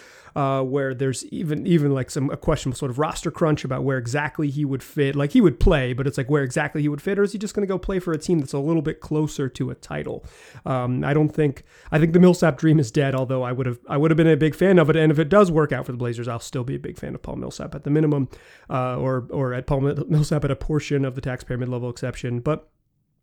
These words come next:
the most realistic, I mean, they need, they need tall, Blazers need tall players. They don't have many guys above six-foot-eight on the roster.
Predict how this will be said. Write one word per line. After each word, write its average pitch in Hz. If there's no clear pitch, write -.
the 170
most 185
realistic, 196
I 170
mean, 175
they 165
need, 175
they 170
need 185
tall, 180
Blazers 175
need 165
tall 175
players. 170
They 143
don't 151
have 151
many 151
guys 147
above 131
six-foot-eight 143
on 139
the 135
roster. 139